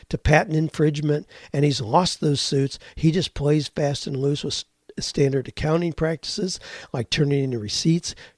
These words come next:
commingling personal and business-related expenses on a corporate credit card, et cetera. And when he's caught, he shifts blame and throws employees under the bus.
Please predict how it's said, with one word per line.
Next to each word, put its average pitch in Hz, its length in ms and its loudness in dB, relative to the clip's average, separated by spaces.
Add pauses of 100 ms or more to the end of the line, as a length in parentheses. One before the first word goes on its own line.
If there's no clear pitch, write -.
(220)
commingling 151 840 4
personal 147 460 0
and 117 100 -8
business-related 139 800 0
expenses 147 600 -4
on 117 100 -6
a 113 40 -10
corporate - 380 -2
credit 156 320 -2
card, 156 320 0 (320)
et - 120 -4
cetera. 147 320 4
And 123 120 -2
when 127 80 0
he's 131 160 -2
caught, 175 360 0 (200)
he 208 120 4
shifts - 380 4
blame 160 400 2
and 175 160 0
throws 147 300 4
employees 135 480 0
under 127 200 0
the 120 80 -2
bus. 113 460 -8